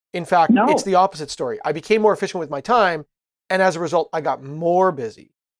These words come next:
Speaker 1: So
Speaker 2: Yeah.
Speaker 1: it's really, this book is fascinating, and it's blowing
Speaker 2: Mm,
Speaker 1: up
Speaker 2: I'll have
Speaker 1: my,
Speaker 2: to read that.
Speaker 1: my brain. And I'm,
Speaker 2: Yeah.
Speaker 1: I'm re-,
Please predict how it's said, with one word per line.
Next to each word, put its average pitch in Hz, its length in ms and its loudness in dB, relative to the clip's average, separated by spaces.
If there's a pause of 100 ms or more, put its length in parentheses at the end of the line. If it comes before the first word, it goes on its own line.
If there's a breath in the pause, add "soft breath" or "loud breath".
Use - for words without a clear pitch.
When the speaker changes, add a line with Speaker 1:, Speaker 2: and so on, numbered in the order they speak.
Speaker 1:
So 175 400 4
Speaker 2:
Yeah. 208 280 2
Speaker 1:
it's 180 160 -2
really, 214 300 2
this 175 200 -6
book 214 220 2
is 220 80 -8
fascinating, 151 720 -2
and 156 100 -6
it's 147 100 -8
blowing 233 360 4
Speaker 2:
Mm, 196 40 4
Speaker 1:
up 180 60 2
Speaker 2:
I'll 185 60 -4
have 233 80 2
Speaker 1:
my, 156 80 2
Speaker 2:
to 247 80 4
read 185 220 0
that. 165 120 2
Speaker 1:
my 151 120 2
brain. 139 720 -6
And 151 160 -2
I'm, 143 300 -4
Speaker 2:
Yeah. 196 280 2
Speaker 1:
I'm 147 300 -2 (180)
re-, 196 380 -6